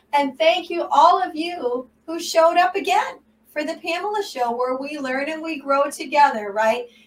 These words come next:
And I know that you have learned and you have grown a lot in this time we've had. So do us a favor.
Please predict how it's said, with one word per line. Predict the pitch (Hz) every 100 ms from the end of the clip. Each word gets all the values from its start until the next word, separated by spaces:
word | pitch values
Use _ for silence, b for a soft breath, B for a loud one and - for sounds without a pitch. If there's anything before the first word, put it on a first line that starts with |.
| -
And | 233 220
I | 208
know | 220 226 226
that | -
you | 214 208
have | 185 196
learned | 220 254 254 262 240
and | 202 185 185
you | 180 214
have | _ _
grown | 208 262 254 254 254 262 - _ _ _ _ _ -
a | 175
lot | 180 185 - - - 208
in | 196
this | 190 185
time | - 180 170 175
we've | 170
had. | - - - b b -
So | -
do | 226 262
us | 285 285
a | 294
favor. | 233 196 - 214